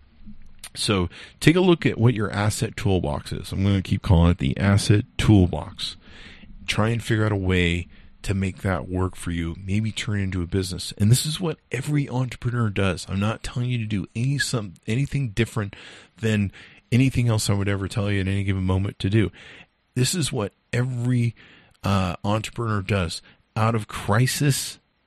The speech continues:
they become the phoenix that rises from the ashes. Uh, if you're familiar with, uh,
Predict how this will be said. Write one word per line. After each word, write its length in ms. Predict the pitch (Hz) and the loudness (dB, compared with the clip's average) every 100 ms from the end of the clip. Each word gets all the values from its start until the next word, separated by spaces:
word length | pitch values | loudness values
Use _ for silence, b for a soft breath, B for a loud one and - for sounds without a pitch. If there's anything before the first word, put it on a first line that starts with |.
| _ - | _ -2
they 140 | 107 | 0
become 340 | 104 101 98 98 | 0 -2 -4 -4
the 100 | 95 | -6
phoenix 480 | - 107 95 - | -4 -2 -2 -4
that 80 | - | -8
rises 360 | - 95 85 95 | -8 -6 -6 -6
from 200 | - 92 | -6 -4
the 100 | 87 | -2
ashes. 480 | 87 85 - - - B B | -2 -4 -6 -10 -12 B B
Uh, 280 | - 90 90 | 2 4 4
if 140 | 90 - | 4 2
you're 80 | 101 | 2
familiar 380 | - 107 110 | 4 4 6
with, 280 | 107 98 - | 6 2 2
uh, 280 | 104 101 | 2 2